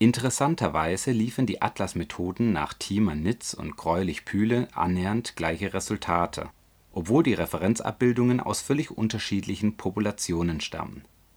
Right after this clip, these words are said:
Erstere wurden an Kindern in Ostdeutschland erhoben, letztere an australischen Aborigines.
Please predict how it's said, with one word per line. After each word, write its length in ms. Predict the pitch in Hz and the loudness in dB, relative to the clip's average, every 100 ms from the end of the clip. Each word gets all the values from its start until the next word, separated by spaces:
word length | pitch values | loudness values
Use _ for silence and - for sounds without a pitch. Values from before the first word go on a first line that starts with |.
| _ | _
Erstere 520 | 92 101 - 127 156 123 | 0 0 0 0 0 2
wurden 260 | 139 143 | 2 2
an 180 | - 113 | -2 -2
Kindern 340 | - 101 107 | 2 4 6
in 140 | 104 107 | 4 2
Ostdeutschland 680 | 92 - 87 78 - 80 76 | -2 -4 -4 -4 -4 -4 -4
erhoben, 520 | 80 87 85 82 73 - _ - | -4 -2 -2 -2 -4 -10 _ -4
letztere 680 | 82 92 - 113 110 120 - | 0 0 -2 -2 -2 -2 -2
an 80 | |
australischen 800 | 117 131 - 151 151 - - 104 - | -4 -4 -4 -4 -4 -2 0 0 -2
Aborigines. 920 | 87 110 82 - 80 78 67 - | -2 -2 -2 -4 -8 -8 -8 -8